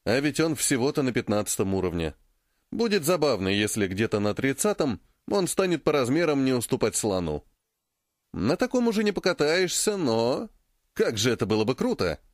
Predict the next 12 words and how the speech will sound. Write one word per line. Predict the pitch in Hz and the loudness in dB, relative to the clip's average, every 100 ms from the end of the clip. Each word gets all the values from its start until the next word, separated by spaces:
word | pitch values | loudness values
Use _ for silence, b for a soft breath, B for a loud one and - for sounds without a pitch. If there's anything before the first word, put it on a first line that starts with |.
| _ _ | _ _
Личный | 120 135 220 - 196 165 | 0 2 0 0 0 2
таран! | 139 120 92 78 65 - _ _ _ _ _ _ | 2 0 0 -2 -6 -14 _ _ _ _ _ _
Сомневаюсь, | - 220 220 196 135 113 98 | -2 0 2 2 2 2 0
что | - 113 | 0 0
даже | 113 117 | 2 2
ворота | 123 135 139 | 2 2 0
Вавилона | 127 131 135 170 214 202 | 0 2 2 0 0 0
выдержат | 160 185 170 160 151 | 0 0 0 0 0
таранный | 147 151 151 143 143 | 2 2 2 2 2
удар | 123 139 | 2 0
такой | - 120 120 | 0 0 0
зверюги. | 101 104 104 98 87 | 2 0 2 0 -2